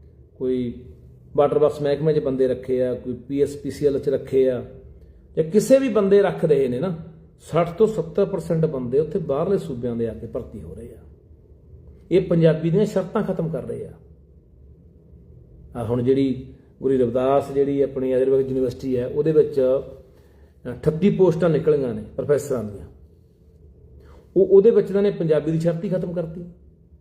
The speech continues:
ਆਈ ਇਹਨਾਂ ਨੇ ਪਹਿਲਾਂ ਸਹਿਕਾਰੀ ਖੰਡ ਮਿਲਦੀਆਂ ਪੋਸਟਾਂ ਕੱਢੀਆਂ ਸੀਗੀਆਂ, ਇੱਕ ਸੌ ਪੈਂਹਠ, ਉਹ 'ਚ ਵੀ ਪੰਜਾਬੀ ਦੀ ਸ਼ਰਤ ਖਤਮ ਕਰਤੀ।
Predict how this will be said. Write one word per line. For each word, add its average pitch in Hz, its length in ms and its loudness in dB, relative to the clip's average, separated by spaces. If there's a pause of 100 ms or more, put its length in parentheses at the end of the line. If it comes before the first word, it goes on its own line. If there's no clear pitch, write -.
(1200)
ਆਈ 143 160 4
ਇਹਨਾਂ 170 140 6
ਨੇ 175 60 4
ਪਹਿਲਾਂ 160 260 4
ਸਹਿਕਾਰੀ 135 440 0
ਖੰਡ 139 220 -6
ਮਿਲਦੀਆਂ 156 340 0
ਪੋਸਟਾਂ 151 340 0
ਕੱਢੀਆਂ 156 320 0
ਸੀਗੀਆਂ, 160 320 0
ਇੱਕ 147 100 -6
ਸੌ 151 120 0
ਪੈਂਹਠ, 156 400 0 (360)
ਉਹ 127 80 0
'ਚ 123 40 -2
ਵੀ 170 100 2
ਪੰਜਾਬੀ 156 320 2
ਦੀ 151 60 -4
ਸ਼ਰਤ 147 240 -4
ਖਤਮ 147 240 -8
ਕਰਤੀ। 147 340 -14